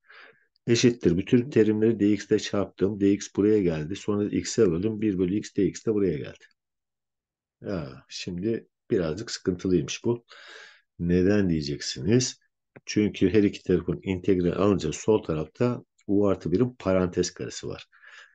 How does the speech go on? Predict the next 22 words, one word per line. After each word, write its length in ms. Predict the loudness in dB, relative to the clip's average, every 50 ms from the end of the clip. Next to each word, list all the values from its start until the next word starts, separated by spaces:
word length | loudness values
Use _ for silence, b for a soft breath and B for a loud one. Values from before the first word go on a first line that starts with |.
| B B _ _ _ -2
Bu, 440 | 4 8 8 10 10 8 6 2 -4 _ _ _ _ -2
e, 360 | 0 2 2 2 2 2 0
basit 400 | 0 0 2 0 0 -2 -2 -2
kesirlere 580 | -2 -2 -2 0 -2 -2 0 0 2 2 0
ayırma 400 | 0 2 2 2 4 2 2 2
hikayesi 520 | 0 -2 -4 -6 -8 -8 -8 -8 -8 -10 -10
arkadaşlar. 720 | -12 -12 -12 -12 -12 -12 -12 -14 -14 -12 -12 -12 -12 -14 _ _ _ _ _ _ _ _ _ _ _ _ _ _ _ _ _ _ _ _ _ b b b b b b
Şimdi 340 | -10 -8 -6 -4 -4 0 0
basit 300 | 0 0 0 -2 -4 0
kesirleri 420 | 2 2 2 4 2 2 2 2
ayırma 720 | 2 2 4 6 6 6 6 4 0 0 0 0 0 0 0
nasıl 260 | 0 0 0 -2 -4
yapılacak? 640 | -6 -6 -8 -10 -10 -10 -12 -14 -18 -20 -20 -20 _ _ _ _ b b b b b b b b b b _ _ _ _ _
Öncelikle 800 | 2 4 4 6 6 6 6 6 4 2 2 2 2 2 2 -2 _ _ _ _ _ _ _ _ _ _ _ _ _ _
biraz 280 | 2 2 2 4 4 4
bilgilendireyim 600 | 4 4 4 4 2 2 0 0 -2 -4 -4 -4
size. 180 | -6 -6 -4
Bunlar 260 | -2 -2 0 0 -2
sizin 260 | -2 -4 -6 -6 -8 -6
çok 220 | -6 -8 -6 -6
işinize 320 | -6 -4 -4 -4 -2 -2
yarayacak, 360 | -2 -2 -4 -6 -8 -10 -10